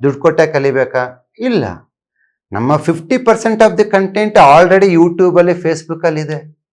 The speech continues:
ಸುಮಾರು ಜನ ಪೇಷಂಟ್ಸ್ ಬಂದವ್ರು ಹೇಳ್ತಾರೆ, "ಸರ್ ನಾವು Facebook-ಅಲ್ಲಿ ವಿಡಿಯೋ ನೋಡ್ಕೊಂಡು ಇದೆಲ್ಲ ಮಾಡ್ಕೊಂಡು ಚೆನ್ನಾಗಾಗಿದೀವಿ ಸರ್, ಮತ್ತೆ ಯಾಕೆ ಬಂದ್ರಿ?" "ಇಲ್ಲ ಸರ್, ಒಂದು ಫಿಫ್ಟಿ ಪರ್ಸೆಂಟ್ ಚೆನ್ನಾಗಿದ್ದೀನಿ, ಕಂಪ್ಲೀಟ್ ಆರೋಗ್ಯವಾಗಿರ್ಬೇಕಂತ ನಿಮ್ ಸಜೆಷನ್ ತಗೊಳ್ಳೋಣ ಅಂತ ಬಂದೆ."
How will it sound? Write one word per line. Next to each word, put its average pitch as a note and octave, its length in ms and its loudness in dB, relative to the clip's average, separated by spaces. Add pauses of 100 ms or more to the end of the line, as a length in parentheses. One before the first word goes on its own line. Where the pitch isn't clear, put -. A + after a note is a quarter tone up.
(480)
ಸುಮಾರು G3+ 280 4
ಜನ G#3 160 2
ಪೇಷಂಟ್ಸ್ F#3+ 460 0
ಬಂದವ್ರು F3 320 2
ಹೇಳ್ತಾರೆ, D#3+ 380 0
"ಸರ್ F3+ 260 2
ನಾವು D#3 280 0
Facebook-ಅಲ್ಲಿ F3 520 0
ವಿಡಿಯೋ F3 220 6
ನೋಡ್ಕೊಂಡು E3 440 0
ಇದೆಲ್ಲ D#3 340 2
ಮಾಡ್ಕೊಂಡು D3+ 460 -4
ಚೆನ್ನಾಗಾಗಿದೀವಿ C3 680 -4
ಸರ್, - 200 -12 (880)
ಮತ್ತೆ G3 200 2
ಯಾಕೆ G3+ 140 2
ಬಂದ್ರಿ?" F3 260 0
"ಇಲ್ಲ - 440 -4
ಸರ್, G3 200 2
ಒಂದು B2+ 200 0
ಫಿಫ್ಟಿ D#3+ 260 -4
ಪರ್ಸೆಂಟ್ G3 360 -2
ಚೆನ್ನಾಗಿದ್ದೀನಿ, E3+ 500 0
ಕಂಪ್ಲೀಟ್ F3 460 2
ಆರೋಗ್ಯವಾಗಿರ್ಬೇಕಂತ E3+ 1000 4
ನಿಮ್ D3+ 220 -2
ಸಜೆಷನ್ D3+ 500 -4
ತಗೊಳ್ಳೋಣ B2+ 300 -4
ಅಂತ A2+ 160 -6
ಬಂದೆ." F2+ 460 -12